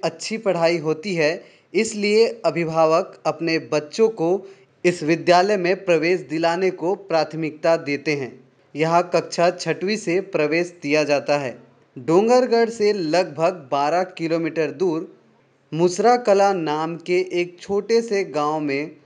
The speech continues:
दीनदयाल साहू अपने परिवार के साथ रहता है और अपनी आजीविका के लिए छोटी सी साइकिल रिपेयरिंग की दुकान चलाता है। दीनदयाल ने बारहवीं तक पढ़ाई की है।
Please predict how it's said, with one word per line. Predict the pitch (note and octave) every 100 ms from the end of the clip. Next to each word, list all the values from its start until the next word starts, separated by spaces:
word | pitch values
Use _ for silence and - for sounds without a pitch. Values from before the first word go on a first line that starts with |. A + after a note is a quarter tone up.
| _ _ _ A#2+
दीनदयाल | A#2 F#3+ A3+ F3 E3+ E3 E3+
साहू | E3 - D#3 D#3 F#3
अपने | F3+ - E3 E3
परिवार | E3 D#3 D3+ E3 F3 F3+
के | F3+
साथ | F3 D#3+ D#3
रहता | D3 C#3+ C3 C#3+
है | C3 A2+ - _ _ _ _ _ _ -
और | D#3
अपनी | D#3 D#3 F3 F#3 -
आजीविका | E3 D#3 D3+ E3 F3+ F3+ A3
के | G#3+ E3+
लिए | D#3+ F#3
छोटी | F#3+ - E3 E3 A3
सी | - E3+
साइकिल | F#3+ - D#3 D3+ D#3 F3+
रिपेयरिंग | D#3+ D3+ D#3 D3 D#3
की | D#3 F#3
दुकान | D3+ D3+ D#3 D3+
चलाता | D3+ D3 C3 - B2+
है। | A#2+ - _ _ _ _ -
दीनदयाल | B2+ E3 G3 G#3 G3 F#3 F3
ने | D#3 F#3
बारहवीं | F3 D#3 D#3 D3+ F#3
तक | G3+ F#3 F3+ -
पढ़ाई | D#3 C#3+ D3
की | D3 D3+
है। | C3+ C3+